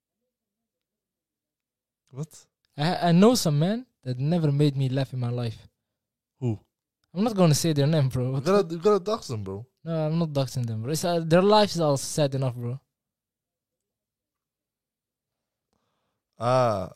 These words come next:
Speaker 1: okay. Uh, yeah, I guess so. I guess so. It is. It is. I gotta, I gotta check the, the D Ms that people be sending me in the chat.
Speaker 2: I hope that the qu-, l-, l-, I didn't ask
Speaker 1: Is,
Speaker 2: this,
Speaker 1: is
Speaker 2: but I'm
Speaker 1: the
Speaker 2: going to ask this. Is the quality good for the people that are in the live stream
Speaker 1: Is the
Speaker 2: now?
Speaker 1: mic quality good?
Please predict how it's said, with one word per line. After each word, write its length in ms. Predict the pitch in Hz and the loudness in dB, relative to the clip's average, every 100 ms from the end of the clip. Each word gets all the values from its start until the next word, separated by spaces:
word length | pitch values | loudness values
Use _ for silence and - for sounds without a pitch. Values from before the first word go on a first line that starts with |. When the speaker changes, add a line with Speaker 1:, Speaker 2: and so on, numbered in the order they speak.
| - | -16
Speaker 1:
okay. 360 | - 117 98 - _ _ _ _ - | -8 -6 -6 -8 _ _ _ _ -12
Uh, 340 | 117 123 131 160 | -8 -4 -4 -4
yeah, 200 | 208 160 _ _ - | -4 -6 _ _ -10
I 100 | 190 | -8
guess 220 | 214 226 | -2 -2
so. 200 | - 110 | 0 0
I 40 | 120 | 0
guess 200 | 139 135 | -2 -2
so. 260 | 123 101 - _ _ _ _ - | -2 -4 -8 _ _ _ _ -4
It 100 | 156 | 0
is. 180 | 214 165 | 0 0
It 140 | 170 | -2
is. 160 | 233 185 | -2 -2
I 120 | 170 | -2
gotta, 560 | 180 202 208 202 190 - _ _ _ _ _ | 2 2 4 2 -2 -8 _ _ _ _ _
I 80 | - | -8
gotta 240 | 143 180 160 | -2 0 -2
check 240 | - 160 | -4 -6
the, 880 | 165 160 156 156 151 151 151 147 147 151 | -4 -2 -2 -2 -2 -2 -2 -6 -10 -14
the 460 | 127 127 123 123 123 | -10 -8 -6 -6 -8
D 80 | 120 | -4
Ms 180 | 120 123 | -2 0
that 120 | 120 | -2
people 200 | 117 117 | -6 -8
be 100 | 107 | -6
sending 380 | 104 113 107 95 | -6 -6 -6 -8
me 160 | 90 90 | -12 -16
in 60 | |
the 80 | 95 | -16
chat. 200 | - 98 - _ _ _ _ _ _ _ - | -10 -10 -10 _ _ _ _ _ _ _ -6
Speaker 2:
I 60 | 160 | -2
hope 180 | 196 | 0
that 100 | 202 | 0
the 80 | 170 | -2
qu-, 120 | 151 175 | -4 -8
l-, 140 | 170 | -10
l-, 260 | 160 175 202 | -10 -8 -6
I 40 | 156 | -6
didn't 200 | 180 196 | -4 -4
ask 180 | 147 147 | -2 -2
Speaker 1:
Is, 80 | 156 | 0
Speaker 2:
this, 220 | 180 - | 0 2
Speaker 1:
is 60 | 233 | 2
Speaker 2:
but 40 | |
I'm 60 | 247 | 4
Speaker 1:
the 40 | |
Speaker 2:
going 120 | 165 160 | 2 0
to 80 | |
ask 240 | 151 156 - | -2 -6 -8
this. 180 | 160 170 | -10 -8
Is 160 | 151 | -2
the 80 | 160 | 0
quality 400 | - 185 170 156 | 2 2 2 0
good 220 | 143 143 | -2 -2
for 180 | - 120 | -4 -6
the 60 | 117 | -4
people 420 | 131 - 117 110 | -8 -6 -6 -4
that 160 | 117 | -4
are 140 | 120 120 | -4 -4
in 100 | 117 | -4
the 80 | 120 | -4
live 160 | 123 | -6
stream 140 | - 123 | -6 -4
Speaker 1:
Is 60 | |
the 60 | 117 | 0
Speaker 2:
now? 140 | 117 | 0
Speaker 1:
mic 100 | 135 | 0
quality 380 | - 135 127 127 | -2 -4 -2 -4
good? 340 | 117 127 127 | -2 -2 -4